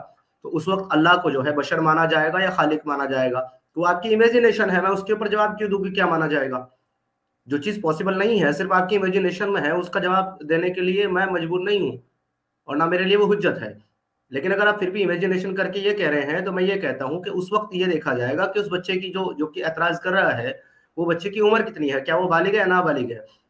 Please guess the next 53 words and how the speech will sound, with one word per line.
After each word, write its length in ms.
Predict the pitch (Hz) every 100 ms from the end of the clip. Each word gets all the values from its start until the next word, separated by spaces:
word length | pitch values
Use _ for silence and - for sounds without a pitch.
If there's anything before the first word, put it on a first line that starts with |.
| -
और 100 | 165
अगर 300 | 165 180 202
बालिग 360 | 190 202 233 127
है, 260 | 110 107 _
तो 60 | 160
उसके 180 | 156 208
एतबार 320 | 208 190 214
से 120 | 214
जो 140 | 190 170
है 100 | 196
वो 100 | 220
अपना, 260 | 196 196
अपना 340 | 190 175 190 185
मुद्दा 300 | 170 160 175
जो 120 | 147
है 100 | 196
कोर्ट 260 | 196 220
में 100 | 220
लेकर 220 | 226 226 208
के 120 | 196
जा 140 | 185
सकता 340 | 185 - - 160
है। 80 |
उसके 200 | 160 160
बाद 240 | 185 190 190
जो, 140 | 185
जो 240 | 180 160 175
जज 400 | 151 185 - -
या 160 | 160 165
जो 120 | 160
फिर 140 | 165 175
जो 160 | 170
बेंच 340 | 160 180 196 190
होगी, 200 | 160 175
वो 100 | 196
उसके 200 | 202 214
एतबार 340 | 196 190 196
पर 100 | 196
फैसला 340 | - 214 214 214
देगी, 320 | 180 156 151 _ _ _ _ _ _ _ _
क्योंकि 260 | 139 202 196
हमारे 300 | 151 180 240
पास 180 | 233
ऑप्शन 340 | 226 202 - 208
है 160 | 220
कोर्ट 280 | 196 185 185
में 100 | 170
जाने 240 | 143 127 117
का, 360 | 110 - - _
हमारे 200 | 135 160
पास 160 | 190 196
कानून 320 | 180 175 190
है। 400 | 190 185 - -